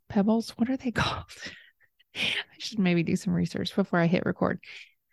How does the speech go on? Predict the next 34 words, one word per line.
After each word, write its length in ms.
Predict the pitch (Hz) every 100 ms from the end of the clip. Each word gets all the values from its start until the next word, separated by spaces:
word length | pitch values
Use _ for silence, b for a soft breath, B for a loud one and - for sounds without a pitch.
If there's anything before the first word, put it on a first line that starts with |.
| _ -
Or 120 | 208
get, 280 | 185 185 -
like, 240 | 185 170
little 220 | 190 185
dried 400 | 175 180 160 160
beans 680 | 226 226 208 202 202 196 - -
or 140 | 156
buttons 640 | 160 190 202 190 190 185
or 120 | - 180
something 480 | - 311 403 494 453
that's 300 | 277 247 -
little 320 | 233 254 254 220
that 200 | 214 202
you 80 |
can 180 | 175 165
count. 300 | - 156 -
And 160 | 185 185
I 40 |
want 200 | 196 214
you 80 | 226
to 80 | 240
take 220 | 214 190
a 40 | 175
hundred 460 | - 220 208 170
of 140 | 156 151
them 280 | 139 139 -
and 120 | 170
put 140 | -
'em 120 | 208 190
in 120 | 170
one 160 | 170
of 60 | 165
the 80 | 156
jars. 560 | 147 - 151 - -